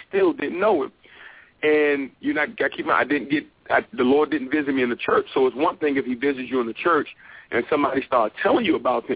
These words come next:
about him. He came and visited me in the drug house where there was nobody to tell me about him.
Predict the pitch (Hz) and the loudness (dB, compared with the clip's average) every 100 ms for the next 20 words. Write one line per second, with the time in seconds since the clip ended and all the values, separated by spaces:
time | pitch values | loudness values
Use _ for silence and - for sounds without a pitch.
0 | - 127 117 113 113 113 - - - _ | -2 2 2 2 -2 -2 -8 -20 -20 _
1 | - 220 - 160 143 120 147 135 135 113 | -6 -2 0 2 2 0 -2 0 0 -2
2 | 98 - 175 156 127 110 113 135 131 123 | -4 2 4 2 0 -4 -2 -2 0 -2
3 | 120 127 160 220 220 135 131 127 - - | -4 -4 0 0 0 0 0 -2 -4 -2
4 | 123 117 117 113 101 113 110 | -2 -2 -4 -2 -2 -4 -8